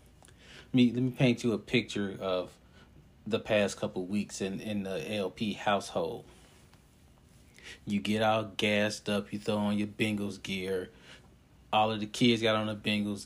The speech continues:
gear. Wifey got on the Bengals gear. You, you get amped up, you get ready to watch the Bengals play. And it's like real flatline activity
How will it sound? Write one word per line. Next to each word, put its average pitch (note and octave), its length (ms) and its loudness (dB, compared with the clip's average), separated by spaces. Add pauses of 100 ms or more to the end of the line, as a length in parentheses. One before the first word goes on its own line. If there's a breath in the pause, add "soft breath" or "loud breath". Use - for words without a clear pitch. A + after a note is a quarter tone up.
gear. G2 420 -2
Wifey G2+ 360 0
got G#2 160 2
on G2+ 80 0
the G2 80 -4
Bengals G2+ 560 -2
gear. F#2+ 480 -4 (360 loud breath)
You, G2 120 -6
you G2+ 160 -2
get G#2+ 280 -2
amped A2+ 380 -4
up, G#2+ 220 -2
you A2 80 -6
get A2 180 -2
ready G#2 340 -2
to G#2 100 -6
watch G#2 340 0
the G#2 40 -12
Bengals G2+ 480 -6
play. F#2+ 380 0 (640 loud breath)
And A2 160 2
it's G2+ 200 -2
like F#2 420 -2 (1600 soft breath)
real A2 600 0
flatline G#2 800 2
activity F#2+ 880 -4